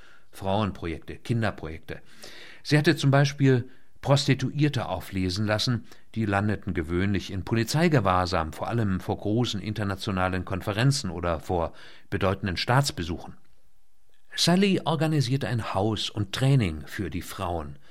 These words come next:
Handarbeiten, Kunsthandwerk und sowas. Die Idee war, ihnen einen alternativen Unterhalt zu verschaffen.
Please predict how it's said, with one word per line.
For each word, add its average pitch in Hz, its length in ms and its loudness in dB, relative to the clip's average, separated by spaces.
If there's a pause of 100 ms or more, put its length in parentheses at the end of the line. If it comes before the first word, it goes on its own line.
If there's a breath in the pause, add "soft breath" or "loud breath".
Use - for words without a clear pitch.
(160 soft breath)
Handarbeiten, 90 840 0
Kunsthandwerk 80 800 0
und 85 140 -12
sowas. 82 320 -2 (340 loud breath)
Die 139 200 4
Idee 156 280 2
war, 156 240 2
ihnen 135 420 4
einen 120 400 -2
alternativen 120 880 -2
Unterhalt 87 520 -2
zu - 140 -6
verschaffen. - 460 -10